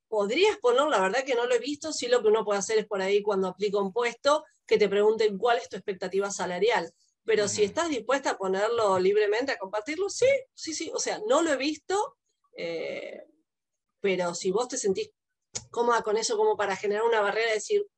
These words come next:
Speaker 1: "No me contacten si no es por menos de esto", lo puedes hacer. De hecho, hay muchos, eh,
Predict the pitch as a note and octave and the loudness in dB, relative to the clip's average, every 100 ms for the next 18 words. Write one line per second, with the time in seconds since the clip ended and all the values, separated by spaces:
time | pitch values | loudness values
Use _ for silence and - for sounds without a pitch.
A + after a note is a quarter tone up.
0 | _ G#3 C#4 E4+ - F#3+ G3 A#3 C4 A#3 | _ -2 0 0 -2 -2 -2 -4 -4 -4
1 | G3+ F#3 G3+ G3+ F#3+ G#3 G#3 C4 C4 F#4+ | -4 -6 -6 -4 -2 -2 0 -4 -2 -6
2 | - - - - E4+ F4+ D#4 C4 C#4 F#4+ | -8 -12 -4 -2 -2 -4 0 0 0 0
3 | A4 D#4+ - - - _ C4+ C4+ C#4 D#4 | 0 -2 -6 -16 -16 _ 0 2 -2 -2
4 | D4+ C4+ A3+ G#3 F#3+ G3 F3 E3 | 0 2 2 0 -2 -4 -4 -6